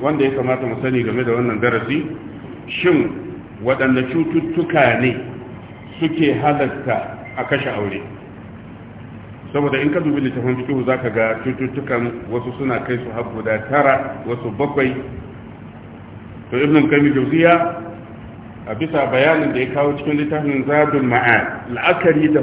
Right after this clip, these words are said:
hukuncin da sahabban manzon Allah suka yi. Yana cewa al-qiyasu anna kulla aibin, kulla aibin yunaffiru az-zawja al-akhara minhu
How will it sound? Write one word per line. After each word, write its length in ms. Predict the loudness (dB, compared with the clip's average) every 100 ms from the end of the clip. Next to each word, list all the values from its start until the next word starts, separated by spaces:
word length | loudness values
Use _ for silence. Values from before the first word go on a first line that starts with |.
| 2
hukuncin 640 | 0 4 4 4 2 2
da 160 | 2 -2 -6 -12 -14 -12 -4
sahabban 400 | -2 2 4 6
manzon 320 | 4 2 2
Allah 240 | 0 0
suka 220 | -2 -6 -6
yi. 80 | -6 -12 -14 -16 -16 -16 -16 -16 -18 -18 -18 -18 -18 -18 -16 -16 -18 -18 -18 -16 -8 0
Yana 320 | 4 4 2
cewa 320 | 2 4 4
al-qiyasu 680 | 2 0 0 2 4 4 0 0
anna 280 | 0 0 -2 0
kulla 400 | 0 2 0 0
aibin, 600 | 2 2 2 0 -2 -4 -10 -14 -14 2
kulla 380 | 4 4 2 2 4
aibin 480 | 2 0 -2 -4 -10 -14 -16 -16 -14 -8
yunaffiru 920 | 0 4 6 4 4 4 6 4 2 2
az-zawja 440 | 4 4 2 0
al-akhara 720 | 0 2 6 6 6 4 4 4
minhu 800 | 6 6 6 6 6 4 0